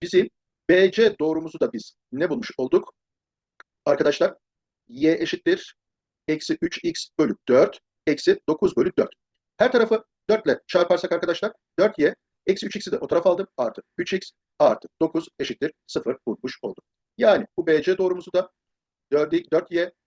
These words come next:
artı üç x artı dokuz eşittir sıfır bulduk. O zaman bu noktanın buraya olan neyini bulacağız? Uzaklığını bulacağız. H'ı bulabilmek için. H eşittir arkadaşlar. Nasıl buluyorduk? X buydu, y de buydu. X yerine bunu, y yerine bunu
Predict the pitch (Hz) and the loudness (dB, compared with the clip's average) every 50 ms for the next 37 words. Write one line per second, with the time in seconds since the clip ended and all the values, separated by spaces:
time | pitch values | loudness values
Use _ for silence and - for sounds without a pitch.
0 | _ - 139 127 113 107 - - - 156 - - - 175 175 - - _ _ _ | _ -2 -2 -2 -2 -4 -8 -14 -16 -14 -12 -8 -8 -8 -8 -8 -12 _ _ _
1 | _ - 151 135 110 - - 151 165 _ _ _ - 139 135 - 156 160 - _ | _ -2 0 0 0 0 -4 -6 -6 _ _ _ -4 -4 -2 -2 -6 -6 -6 _
2 | - 131 123 117 - 156 180 _ _ _ - - - - 131 - 110 101 - _ | -8 -8 -6 -4 -4 -6 -6 _ _ _ -10 -8 -6 -6 -4 -6 -6 -10 -10 _
3 | _ _ _ _ _ _ _ - 190 285 269 247 285 - _ _ _ _ - 226 | _ _ _ _ _ _ _ -2 0 2 2 0 0 -2 _ _ _ _ 0 0
4 | 277 294 - _ _ _ _ _ - 175 175 - 151 - - - - - - - | 0 0 -2 _ _ _ _ _ 0 0 2 2 2 0 0 -4 -4 2 4 4
5 | - - 135 110 113 - - - _ - - 226 220 190 131 107 - 180 247 - | 4 4 2 2 2 2 0 -2 _ -4 -2 0 0 0 0 0 0 0 -2 -2
6 | - _ _ - 233 - 165 - - 117 107 98 95 - 90 - - _ - 147 | -6 _ _ -6 0 2 2 2 2 -2 -6 -6 -10 -12 -12 -12 -10 _ -4 -2
7 | - 190 151 131 123 120 - - - - _ _ _ - 254 254 370 - 208 - | -2 0 0 0 0 -2 -8 -10 -12 -18 _ _ _ -4 -4 -4 -2 -2 -4 -4
8 | - - 240 208 - 247 - - - 214 214 - - - - 233 - _ _ _ | -2 -2 -2 0 0 0 0 2 0 0 0 0 -2 0 0 -2 -4 _ _ _
9 | _ _ - - 208 - - - 127 110 107 - - - _ - 180 127 - 185 | _ _ -4 -2 -2 0 4 4 4 4 4 0 -2 -2 _ 2 4 4 4 4
10 | 170 - - - 190 - - 143 117 - - 170 214 - 180 185 - 104 - 220 | 2 0 0 -2 -4 0 0 0 0 0 -2 -2 -2 2 4 4 4 4 2 2
11 | 220 160 117 | 2 2 0